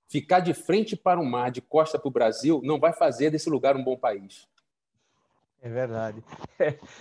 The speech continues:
Speaker 2: E esse é um problema, eh, delegado, vem desde o século dezesseis, viu? Essa
Speaker 1: Sim.
Speaker 2: história de, de os portugueses, os, os conquistadores ficarem como caranguejos só no litoral, né?
Speaker 1: É.
Speaker 2: É,
Speaker 1: Não, e a
Speaker 2: isso
Speaker 1: Amazônia
Speaker 2: é
Speaker 1: é tão linda, eu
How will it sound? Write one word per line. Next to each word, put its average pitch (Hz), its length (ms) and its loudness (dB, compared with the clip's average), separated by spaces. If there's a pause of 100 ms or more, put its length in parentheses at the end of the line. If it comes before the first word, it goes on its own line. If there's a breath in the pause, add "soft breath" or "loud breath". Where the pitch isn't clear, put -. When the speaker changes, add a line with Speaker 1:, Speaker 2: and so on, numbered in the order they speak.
Speaker 2:
E 160 160 2
esse 180 220 2
é 175 40 -2
um 170 60 -4
problema, 147 640 0 (280 loud breath)
eh, 147 640 4
delegado, 139 420 0
vem 151 140 -4
desde 160 260 0
o 151 40 -8
século 151 360 -6
dezesseis, 123 640 -6
viu? 123 180 -6 (320 soft breath)
Essa 131 260 -6
Speaker 1:
Sim. 135 140 -2
Speaker 2:
história 135 320 2
de, 120 240 -6 (260 loud breath)
de 135 360 -2
os 127 120 -6
portugueses, 131 720 -4
os, 110 460 -12
os 117 260 -14
conquistadores 127 760 -6
ficarem 135 340 -4
como 143 220 -10
caranguejos 127 560 -6
só 139 140 -8
no 139 140 -8
litoral, 120 500 -4
né? 117 120 -8 (360 loud breath)
Speaker 1:
É. 123 180 -4
Speaker 2:
É, - 20 0
Speaker 1:
Não, 196 80 4
e 175 40 4
a - 20 2
Speaker 2:
isso 180 80 2
Speaker 1:
Amazônia 175 320 2
Speaker 2:
é - 20 -2
Speaker 1:
é - 40 -4
tão 175 140 0
linda, 135 380 0
eu 117 260 -2